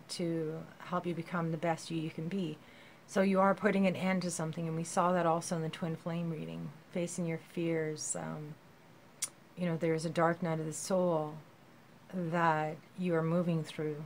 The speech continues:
right now. So this is death of the ego, major, major transformation coming in. So it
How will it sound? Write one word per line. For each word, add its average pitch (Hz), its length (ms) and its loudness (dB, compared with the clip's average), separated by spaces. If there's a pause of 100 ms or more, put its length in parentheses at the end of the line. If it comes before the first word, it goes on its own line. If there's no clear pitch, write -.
(680)
right 165 200 -8
now. 156 220 -6
So - 160 -2
this 175 240 -2
is 175 80 -4
death 180 300 0
of 175 100 -8
the 170 200 -4
ego, 170 500 -2 (720)
major, 185 340 2
major 160 300 0
transformation 160 760 -4
coming 156 340 -4
in. 156 320 -6 (640)
So 170 640 4 (460)
it 196 300 2